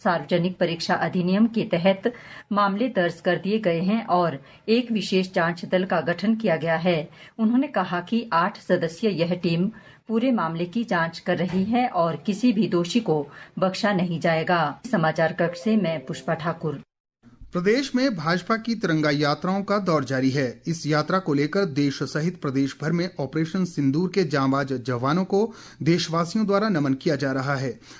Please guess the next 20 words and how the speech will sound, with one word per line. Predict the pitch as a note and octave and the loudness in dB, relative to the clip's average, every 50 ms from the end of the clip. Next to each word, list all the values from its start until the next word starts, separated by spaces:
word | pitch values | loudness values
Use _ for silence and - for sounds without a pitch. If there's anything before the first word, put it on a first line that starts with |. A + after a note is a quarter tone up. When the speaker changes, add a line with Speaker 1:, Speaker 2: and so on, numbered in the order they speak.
| - - | -6 0
Speaker 2:
पच्चीस | - F#3 F3+ - B3+ C4+ C4 - | 0 0 2 2 0 0 0 2
मई | G3 G3 | 0 0
तक | G3 A3+ A3 A3 | 2 0 -2 -4
चलने | - - E3 D3+ D3 | 0 0 2 2 2
वाली | C#3+ C#3 C#3 D#3+ F3+ | 2 2 0 0 0
तिरंगा | F3+ - D#3 D3 C#3 C#3 C3+ C3 | 0 0 0 2 2 2 2 2
यात्रा | C3 B2+ C3 C#3+ - F3 F3 | 0 0 0 0 0 0 0
में | F3+ F3+ G3 | 0 0 0
चारों | F#3+ F#3+ - D#3 D3 D#3 E3+ E3+ | 0 0 0 0 2 2 0 0
संसदीय | E3 - D#3 C3+ C3 C#3 C3+ | -2 -4 -6 -4 -2 -4 -4
क्षेत्रों | C3+ - - D#3 D3+ D3+ F3 F3 | -4 -4 -6 -6 -4 -2 -2 -2
में | F3 F3+ E3+ | 0 0 -2
भाजपा | F3 C3 C3+ C#3 - - F3+ | -2 -4 -8 -6 -4 -4 -4
के | E3+ F3 D#3 | -4 -4 -6
सभी | C#3 - D3 C3+ C#3+ C3 | -6 -4 -4 -4 -2 0
मंडल | B2+ C3 C#3+ C#3+ D#3 D#3+ | 0 0 0 0 -2 -2
स्तर | D#3+ - - F#3 | -4 -4 -4 -4
पर | F3+ - G3 | -2 -2 -2
तिरंगा | F#3+ G3 - C#3 C3+ C3+ C3 C3 | -2 -2 -2 0 2 2 2 2
यात्रा | B2+ B2+ C3+ D#3+ E3 F3+ F3+ F#3 G#3+ | 0 0 0 -2 0 2 0 0 0